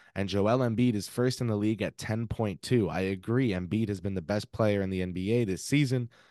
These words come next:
He's played twenty-nine of thirty-nine games. S G A has played thirty-eight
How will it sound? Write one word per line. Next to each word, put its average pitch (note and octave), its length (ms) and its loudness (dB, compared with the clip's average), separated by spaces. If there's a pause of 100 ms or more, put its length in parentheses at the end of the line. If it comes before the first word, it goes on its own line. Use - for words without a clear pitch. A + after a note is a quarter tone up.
He's G2+ 120 -8
played G2 260 -6
twenty-nine A#2+ 460 2
of G#2 80 -2
thirty-nine A2+ 480 2
games. G#2 380 -2 (240)
S - 240 0
G G2+ 320 0
A C3 300 6
has G2+ 180 0
played G#2 340 -2
thirty-eight B2 680 2